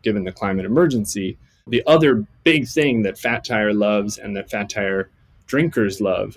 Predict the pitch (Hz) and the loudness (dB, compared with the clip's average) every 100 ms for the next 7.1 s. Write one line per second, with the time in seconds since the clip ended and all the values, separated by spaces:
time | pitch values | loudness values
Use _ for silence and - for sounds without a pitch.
0 | - 107 98 92 - _ 127 131 123 107 | -4 -2 -2 -4 -10 _ 0 2 2 0
1 | - 104 98 98 - 117 165 160 110 101 | -2 -2 -2 -4 -8 -2 0 2 0 -2
2 | 101 110 - - - 92 - - - 113 | 0 -2 -2 -10 -10 -8 -8 -10 -6 0
3 | 107 101 - _ _ - 113 117 117 123 | 0 -2 -8 _ _ -2 2 4 4 4
4 | 160 - 131 113 - 110 107 - 104 104 | 4 4 -2 -2 0 2 2 0 0 0
5 | 104 104 104 - _ _ - - 110 107 | 2 0 -2 -6 _ _ -10 -4 0 0
6 | 101 98 107 101 98 95 131 123 101 101 | 0 0 0 0 -2 0 0 2 0 -2
7 | - | -6